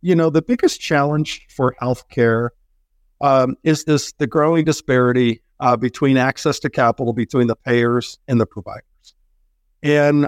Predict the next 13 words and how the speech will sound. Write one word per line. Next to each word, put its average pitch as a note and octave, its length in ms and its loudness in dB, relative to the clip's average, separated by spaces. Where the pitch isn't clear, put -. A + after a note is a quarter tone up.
um, C#3+ 560 2
it E3 140 0
is D#3+ 160 -2
something E3+ 520 0
that, C3+ 460 0
you C#3 160 -2
know, B2 160 -2
Premier D#3 720 2
and C3 320 -2
myself C#3 580 0
have A2+ 140 -6
focused C#3 480 0
on C#3 320 -2